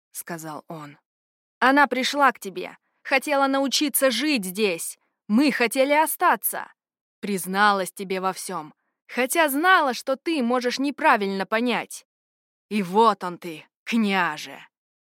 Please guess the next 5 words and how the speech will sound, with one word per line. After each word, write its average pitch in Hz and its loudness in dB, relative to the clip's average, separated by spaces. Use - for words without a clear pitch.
Щенок 185 -6
издевался. 208 -4
«Повёл 330 6
себя 226 -2
так, 240 0